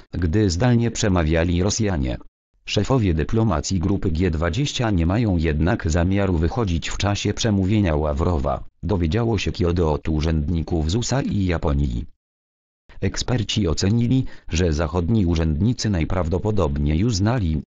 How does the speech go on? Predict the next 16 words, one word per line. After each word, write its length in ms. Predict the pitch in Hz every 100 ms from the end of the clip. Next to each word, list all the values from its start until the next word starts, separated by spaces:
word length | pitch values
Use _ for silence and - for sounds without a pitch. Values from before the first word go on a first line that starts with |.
| _
iż 200 | 104 95
bojkot 460 | 85 87 80 95 -
spotkania 560 | - 85 - 110 92
G 200 | 80 92
dwadzieścia 580 | 78 82 82 143 - 123
i 120 | 90
pozbawienie 680 | 85 80 73 82 92 104 87
Rosji 380 | 95 113 - 135
przestrzeni 580 | - 104 - 78 73 78
w 80 | 80
dyskusji 600 | 117 - - - 110 95
przyniosłyby 640 | - 87 113 - 123 107
skutki 460 | 98 - - - 101
odwrotne 580 | 73 73 78 73 87 85
do 140 | 85
zamierzonych. 800 | 78 80 85 76 67 57 - -